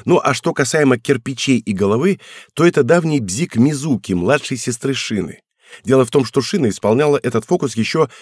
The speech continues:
в одиннадцатилетнем возрасте, и когда Мизуки удочерили, это было первое, что новая сестра ей показала.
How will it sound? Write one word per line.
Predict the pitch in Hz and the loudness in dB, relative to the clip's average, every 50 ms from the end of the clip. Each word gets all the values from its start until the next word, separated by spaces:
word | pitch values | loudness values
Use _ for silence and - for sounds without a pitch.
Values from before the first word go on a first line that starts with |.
| - | -8
в | - 107 127 | 0 2 2
одиннадцатилетнем | 139 139 147 143 123 - - 151 143 131 117 123 143 147 143 | 2 4 2 -2 -2 -2 -4 -2 -2 -2 -2 -2 -4 -2 -2
возрасте, | 143 127 101 87 90 87 - - - 95 90 _ _ _ _ _ - | -2 -2 -2 -2 -4 -10 -12 -14 -16 -16 -16 _ _ _ _ _ -4
и | - 117 | -4 -2
когда | 113 131 120 107 117 | 0 0 0 2 4
Мизуки | 117 120 127 110 95 107 95 - - - - | 4 4 2 2 0 -4 -6 -6 -8 -8 -6
удочерили, | 101 95 90 92 - - 92 82 110 147 175 175 165 - - - - | -6 -6 -6 -6 -6 -6 -4 -2 -2 0 0 0 -2 -2 -10 -16 -8
это | - 107 104 - 113 | -6 -6 -2 -2 -2
было | 98 117 143 185 185 _ - | 0 0 0 0 -2 _ -6
первое, | - 165 123 104 110 139 156 156 | 0 2 2 2 2 0 -2 -4
что | - - 127 107 | -4 -2 -2 0
новая | 95 104 101 98 95 92 | 2 2 2 2 0 0
сестра | - - 90 - - 110 135 | -2 -8 -10 -6 -2 -2 -2
ей | 135 95 98 101 190 | 0 -2 -4 -4 -4
показала. | - 98 87 - 95 - - 78 76 71 - - | -6 -10 -8 -8 -8 -10 -10 -14 -16 -18 -20 -20